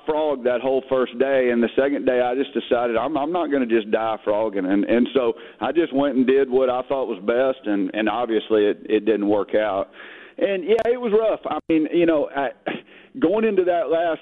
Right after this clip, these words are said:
tournament, I kinda look at it and I kinda decided, you know, maybe it was just a blessing in disguise, you know, looking back on it all, because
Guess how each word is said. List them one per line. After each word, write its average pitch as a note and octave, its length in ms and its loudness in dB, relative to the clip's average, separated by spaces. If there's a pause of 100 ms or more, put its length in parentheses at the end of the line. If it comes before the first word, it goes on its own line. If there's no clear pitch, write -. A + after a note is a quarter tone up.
tournament, D#3 380 0
I B2 80 -4
kinda D3+ 260 -2
look C#3 300 2
at B2+ 140 4
it A#2+ 100 4
and A#2 120 2
I G#2+ 100 0
kinda C3 300 -4
decided, A2 520 0
you B2+ 80 2
know, A#2+ 100 2
maybe C3 300 4
it A#2 80 4
was G#2+ 160 -2
just A#2+ 240 0
a - 20 2
blessing G#2 440 0
in G#2+ 100 2
disguise, G2+ 640 -2
you - 140 -2
know, F#2+ 100 2
looking G#2+ 380 0
back A2 260 -4
on G2 140 -2
it F#2+ 100 0
all, G#2 200 0
because A2 340 0